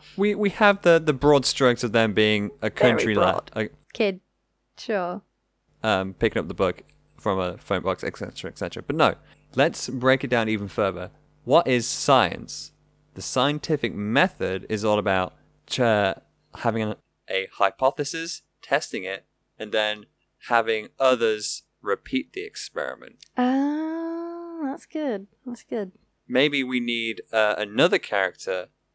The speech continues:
Speaker 1: to come and ex-, broaden his scientific knowledge, and by scientific I mean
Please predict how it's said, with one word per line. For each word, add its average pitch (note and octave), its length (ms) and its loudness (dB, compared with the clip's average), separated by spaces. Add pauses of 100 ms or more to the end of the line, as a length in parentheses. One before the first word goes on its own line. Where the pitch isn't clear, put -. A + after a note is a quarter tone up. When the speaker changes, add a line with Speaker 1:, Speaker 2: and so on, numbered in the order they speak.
Speaker 1:
to A#2 100 -8
come A2 360 -2
and G2+ 100 -6
ex-, - 220 -6 (400)
broaden C#3 460 4
his A#2+ 380 -2
scientific A#2 600 0
knowledge, G2+ 600 2 (320)
and A#2 140 -6
by A2 160 6
scientific A2+ 580 -2
I G2+ 60 0
mean G2 320 -10